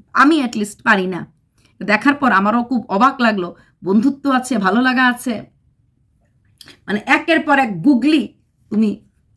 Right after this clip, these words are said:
দিয়ে যাচ্ছ পাবলিককে। তো এই কথাগুলি যদি বলো, তখন তো পাবলিক তোমার কমেন্ট বক্সে লিখবেই। তুমি কোনো কথা বলো না, তুমি just, just, just নিজের ক্রিয়েটিভিটি দিয়ে যাও। তুমি বলবে, "না,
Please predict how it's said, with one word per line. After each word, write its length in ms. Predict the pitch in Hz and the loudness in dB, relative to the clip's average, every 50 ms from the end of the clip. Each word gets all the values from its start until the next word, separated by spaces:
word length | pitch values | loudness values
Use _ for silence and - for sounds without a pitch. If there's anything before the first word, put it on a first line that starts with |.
| _ 156 160 | _ -2 2
দিয়ে 220 | 208 226 214 190 | 4 4 4 2
যাচ্ছ 400 | 196 - 151 - - - - 180 | 0 -4 -8 -8 -12 -14 -12 -12
পাবলিককে। 760 | 180 - _ 208 185 160 170 170 165 165 - - 165 - - - - - 240 - | -14 -8 _ -2 -2 -2 -2 -4 -4 -4 -6 -10 -12 -12 -12 -16 -20 -20 -20 -14
তো 60 | - - | -12 -12
এই 320 | - - - 302 320 240 | -10 -4 0 0 0 2
কথাগুলি 400 | - 254 233 - 277 269 311 320 | 2 2 2 2 2 2 4 2
যদি 160 | 277 285 269 269 | 4 2 2 2
বলো, 440 | 202 208 208 208 247 285 233 - - | 2 2 2 2 2 2 0 0 -2
তখন 260 | 208 202 - 247 240 | -4 -2 -2 -2 -2
তো 60 | 262 | -2
পাবলিক 420 | 247 202 180 170 185 214 233 - - | -2 -2 -2 -2 -2 -2 -4 -4 -6
তোমার 180 | 220 220 220 | -6 -6 -6
কমেন্ট 380 | 220 - 185 185 196 208 214 226 | -6 -4 -4 -2 0 0 0 0
বক্সে 200 | 240 - - 320 | -2 -2 0 2
লিখবেই। 520 | 311 370 370 269 240 208 202 175 160 160 - - - - _ _ | 2 2 4 2 2 2 2 0 0 -2 -8 -18 -20 -20 _ _
তুমি 180 | - 254 311 311 | -6 -4 -4 -4
কোনো 380 | - - 320 320 339 349 415 466 466 | -4 -4 -2 0 0 2 2 0 2
কথা 260 | 403 392 349 - 349 294 | 4 2 2 2 0 -2
বলো 240 | 240 247 226 202 | -2 -2 -4 -4
না, 200 | 175 170 - 202 - - | -6 -8 -12 -16 -18 -12
তুমি 340 | 277 285 320 339 339 339 - _ _ _ _ 185 | -10 -6 -6 -6 -8 -10 -14 _ _ _ _ -16
just, 640 | 185 196 311 403 440 427 - - - - _ _ - _ _ _ _ _ _ - 196 | -2 2 4 4 4 4 0 -6 -16 -18 _ _ -20 _ _ _ _ _ _ -20 -10
just, 500 | 202 269 440 415 - - - - - - - - - _ _ _ _ _ - - 208 | -2 2 2 2 2 2 -4 -10 -10 -14 -20 -20 -20 _ _ _ _ _ -20 -20 -4
just 460 | - - - - - - - - - - - _ _ _ _ _ _ _ - | 0 0 0 2 0 -6 -10 -12 -16 -20 -20 _ _ _ _ _ _ _ -8
নিজের 340 | 208 233 190 226 220 208 202 - - _ _ _ _ _ _ | -8 -6 -4 -2 -4 -4 -6 -10 -18 _ _ _ _ _ _
ক্রিয়েটিভিটি 480 | - 254 269 262 262 254 226 - 240 226 | 0 2 2 2 4 4 2 4 4 2
দিয়ে 220 | 185 190 190 180 | 2 2 2 2
যাও। 180 | 160 156 151 156 | 2 0 -4 -6
তুমি 440 | 226 - - _ _ _ _ 185 190 | -8 -12 -16 _ _ _ _ -4 0
বলবে, 220 | 196 208 202 202 | 2 2 2 4
"না, 420 | 202 240 269 302 330 339 339 330 | 4 6 6 6 6 4 0 -2